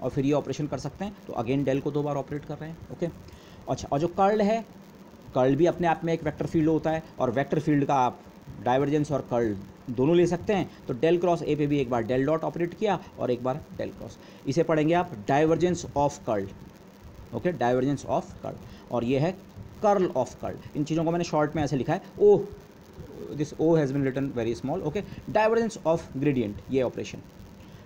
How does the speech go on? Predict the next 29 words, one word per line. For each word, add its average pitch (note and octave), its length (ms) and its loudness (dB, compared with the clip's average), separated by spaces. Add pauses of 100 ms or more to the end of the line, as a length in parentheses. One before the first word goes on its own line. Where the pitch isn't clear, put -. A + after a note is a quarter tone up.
(140)
curl A#3+ 260 4 (100)
of D#3+ 260 2
gradient, - 460 -4 (880)
gradient G3+ 540 4
of D3+ 220 2
divergence, G2 500 -2 (1080)
divergence E3+ 580 2
of D3+ 240 0
curl F#3+ 200 2 (520)
and D3 180 2 (120)
curl A2+ 240 2
of - 20 -14 (120)
curl। - 180 -8
तो G3 60 0
ये G#3 80 4
पांच A#3 400 -6
तरीके F#3 320 -2
हैं D3 140 2
basically D3 540 0 (400)
जो D#3+ 140 0
del C#3+ 420 0
को D#3+ 120 2
आप C#3 160 0
दो A2+ 200 0
बार A2+ 200 2
operate A2 440 -6
कर - 80 -12
सकते - 320 -16
हैं। - 60 -12